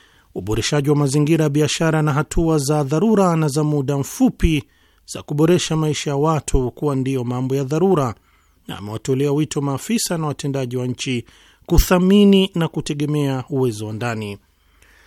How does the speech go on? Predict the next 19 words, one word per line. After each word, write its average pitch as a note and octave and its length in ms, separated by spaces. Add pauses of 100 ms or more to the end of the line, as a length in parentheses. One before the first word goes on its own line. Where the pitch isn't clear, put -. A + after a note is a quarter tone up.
(440)
Amesema A#3+ 440
serikali G3 460
iliyopita E3 460
ilifanya D#3 420
kazi A#2+ 340
muhimu G3+ 480
ambazo D#3+ 420
zinapaswa D#3 800
kuendelezwa E3 720
na D3 120
kupanuliwa A#2+ 640
zaidi. C#3+ 460 (600)
Kiongozi C#3 380
mwadhamu D3+ 440
wa D#3 60
mapinduzi D#3 440
ya D3+ 60
Kiislamu D3+ 520
amesema C#3+ 560